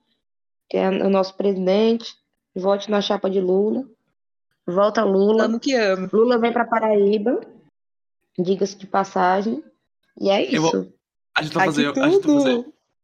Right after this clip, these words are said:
Speaker 3: eu e Vitória vamos fazer um drink game. De, a gente vai tomar um shot toda vez que, que Jô falar, "Di-, diga-se por passagem."
Speaker 1: <laughs> Lula. Lula.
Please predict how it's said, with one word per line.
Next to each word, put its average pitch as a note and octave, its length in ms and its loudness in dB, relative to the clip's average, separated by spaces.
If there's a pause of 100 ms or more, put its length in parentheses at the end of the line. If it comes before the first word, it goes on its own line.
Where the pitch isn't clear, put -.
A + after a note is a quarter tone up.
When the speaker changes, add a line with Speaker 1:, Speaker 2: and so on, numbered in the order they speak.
(120)
Speaker 3:
eu D3+ 80 -2
e D3 40 2
Vitória D3+ 280 0
vamos D3+ 160 -4
fazer D3 340 -6
um D3+ 120 -6
drink E3 360 -4
game. C#3 560 -4 (300)
De, C3 320 -10
a C3 60 -6
gente C3 140 -14
vai C3+ 120 -6
tomar B2+ 180 -8
um D#3 60 -8
shot B2 360 -2
toda D3+ 200 -4
vez D#3+ 180 -2
que, B2+ 320 -6
que - 140 -6
Jô C3+ 200 -2
falar, A#2+ 280 -2
"Di-, B2 200 -10
diga-se C#3 320 -8 (100)
por D3 180 -12
passagem." C3 600 -12
Speaker 1:
<laughs> - 1400 -8
Lula. G#3 520 2 (520)
Lula. F#3 580 0